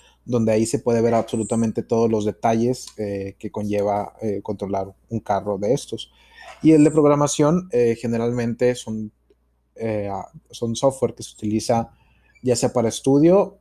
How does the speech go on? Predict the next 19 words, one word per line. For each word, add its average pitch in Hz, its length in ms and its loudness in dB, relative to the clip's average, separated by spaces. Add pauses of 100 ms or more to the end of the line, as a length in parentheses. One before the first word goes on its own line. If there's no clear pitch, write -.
o 113 180 -4
también 107 360 -4
para, 104 640 0 (720)
eh, 110 320 -4
para 101 220 -2
desarrollar 104 500 -2
ya 107 140 0
un 104 80 -4
software 90 340 -6
como 98 240 -8
tal 101 220 0
en 98 100 -2
una 101 240 -8
consultora 98 840 -6 (100)
o 110 120 -6
una 107 160 -2
desarrolladora 98 580 -4
de 98 80 -4
software - 440 -2